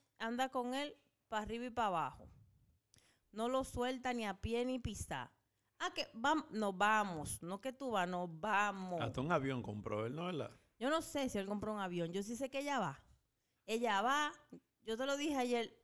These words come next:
Speaker 1: A este nivel yo creo que ella sabe darle a los platos eso de, de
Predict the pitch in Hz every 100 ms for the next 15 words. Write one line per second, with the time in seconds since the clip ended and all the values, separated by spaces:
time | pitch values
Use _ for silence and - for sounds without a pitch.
0 | _ _ 220 233 269 330 320 294 285 254
1 | 262 269 277 269 262 254 277 254 240 254
2 | 269 262 220 190 220 226 220 202 190 190
3 | 190 180 165 156 165 156